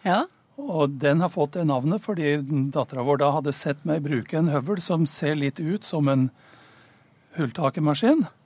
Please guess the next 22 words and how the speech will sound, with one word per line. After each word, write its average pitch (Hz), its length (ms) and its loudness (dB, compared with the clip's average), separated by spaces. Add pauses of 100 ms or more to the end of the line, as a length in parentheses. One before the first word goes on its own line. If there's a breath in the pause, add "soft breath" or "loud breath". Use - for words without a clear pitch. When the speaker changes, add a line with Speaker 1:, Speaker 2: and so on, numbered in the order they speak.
(640 soft breath)
Speaker 2:
Og 233 300 -4
så 185 160 -2
kommer 127 300 0
det 117 80 0
opp 123 100 -8
et 139 160 -4
ord 131 220 -2
som 156 180 -2
på 170 160 -4
en, 151 140 2 (720)
jo 190 240 -2 (100)
kunne, 143 400 4
like 151 260 -2
gjerne 156 200 4
kunne 143 280 2
vært 117 220 -6
navnet 160 340 2
på 220 140 -4
det. 208 140 0 (640 loud breath)
Speaker 1:
Så - 120 -2
du 180 200 2
sto, - 280 -2